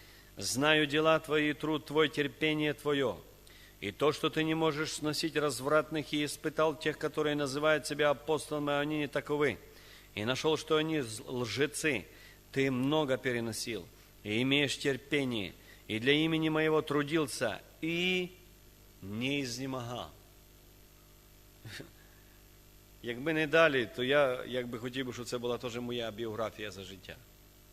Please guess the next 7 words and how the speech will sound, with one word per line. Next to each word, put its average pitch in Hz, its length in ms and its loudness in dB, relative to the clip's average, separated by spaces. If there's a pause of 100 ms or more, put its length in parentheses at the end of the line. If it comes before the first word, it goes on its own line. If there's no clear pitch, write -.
(760)
Це 117 160 -4
ж 98 140 -8
чудова 127 360 -2
біографія. 104 640 -10 (680)
Ти 120 140 -6
маєш 113 340 -2
терпіння. 110 840 -10